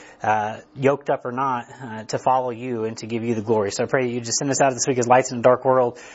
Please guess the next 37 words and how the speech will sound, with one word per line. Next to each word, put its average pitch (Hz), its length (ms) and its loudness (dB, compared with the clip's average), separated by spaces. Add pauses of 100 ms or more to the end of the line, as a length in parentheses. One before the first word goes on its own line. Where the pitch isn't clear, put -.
(160)
I 127 60 -6
pray, 151 460 2
uh, 120 360 2
for 143 120 -4
Pastor 135 300 0
Brian 135 240 4
as 123 80 -10
he 120 60 -10
preaches 131 340 -8
this 123 160 -8
morning 127 300 0
that 113 160 -4
it 110 40 -6
would 110 100 -8
just 113 120 -12
be 117 140 0
bold 123 460 2
and, 110 120 -8 (360)
uh, 107 200 2
that 107 120 -2
you 113 120 0
would 113 120 2
just 113 120 -4
get 120 140 0
the 113 60 -4
glory 113 240 6
for 117 120 -8
that. 110 300 4
Uh, 110 420 -12 (100)
Lord, 123 280 4
I 113 80 4
do, 123 400 2
uh, 110 240 0
just 110 160 -14
pray 143 100 2
for 120 140 -8
relationships, 131 760 -2